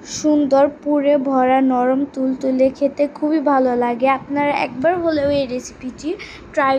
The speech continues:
করে দেখবেন। ভিডিওটি ভালো লাগলে বেশি বেশি লাইক, কমেন্ট এবং শেয়ার করবেন। সাবস্ক্রাইব করে পাশে থাকবেন।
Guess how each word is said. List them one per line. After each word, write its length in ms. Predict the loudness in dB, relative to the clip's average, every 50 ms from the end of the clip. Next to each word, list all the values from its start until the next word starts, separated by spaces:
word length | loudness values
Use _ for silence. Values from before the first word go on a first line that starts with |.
| -2 -2
করে 260 | -2 0 0 2 0 0
দেখবেন। 560 | -2 -6 -10 -12 -14 -18 -16 -12 -12 -10 -10 -12 -16 -18 -20 -20 -20 -20 -20 -20 -20 -20 -20 -20 -20 -20 -20 -20 -20 -20 -20 -20 -20 _ _ _ -20 -18 -16 -16 -16 -12 -2 0
ভিডিওটি 460 | 2 2 2 2 2 2 2 2 0
ভালো 280 | 2 2 4 4 4 2
লাগলে 320 | 2 2 0 0 0 0 2
বেশি 240 | 2 2 0 0 0 -2
বেশি 240 | -2 0 2 2
লাইক, 260 | 2 4 2 2 0 0 0
কমেন্ট 340 | 0 2 2 4 2 2 4 4
এবং 200 | 4 4 4 4 2
শেয়ার 340 | 2 2 2 4 4 4 2 2 2
করবেন। 400 | 2 2 2 4 4 2 2 2 0 -4 -8 -12 -12 -8 0
সাবস্ক্রাইব 600 | 2 2 2 2 -2 -8 -4 0 2 2 2 2 0 0 0
করে 220 | 2 4 4 4 2 0 0
পাশে 300 | -2 -2 0 -2 -4 -2
থাকবেন। 520 | -2 0 -2 -2 -4 -6 -6 -6 -4 -4